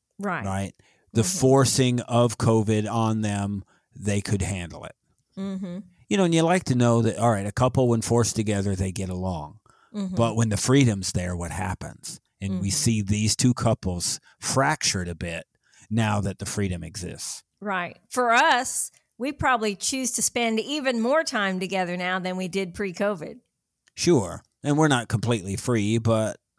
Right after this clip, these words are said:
Speaker 2: I think we have morphed into a closer relationship
Speaker 1: Yeah.
Speaker 2: in covid.
Speaker 1: Yeah.
Speaker 2: So, but,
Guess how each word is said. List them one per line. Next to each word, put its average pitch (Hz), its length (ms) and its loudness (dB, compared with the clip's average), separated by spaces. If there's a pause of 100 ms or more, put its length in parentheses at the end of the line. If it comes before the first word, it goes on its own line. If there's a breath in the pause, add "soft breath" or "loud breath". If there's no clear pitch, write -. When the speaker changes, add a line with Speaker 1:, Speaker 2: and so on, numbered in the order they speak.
(120)
Speaker 2:
I 110 120 -2
think 117 240 -2
we 123 220 4
have 101 120 2
morphed 110 580 0
into 101 280 0
a 95 140 -4
closer 101 460 -4
relationship 92 720 -6 (440)
Speaker 1:
Yeah. 214 260 -6 (240)
Speaker 2:
in 107 180 -6
covid. 85 480 -8 (840 soft breath)
Speaker 1:
Yeah. 196 320 -12
Speaker 2:
So, 80 520 -10 (1080)
but, 104 240 -4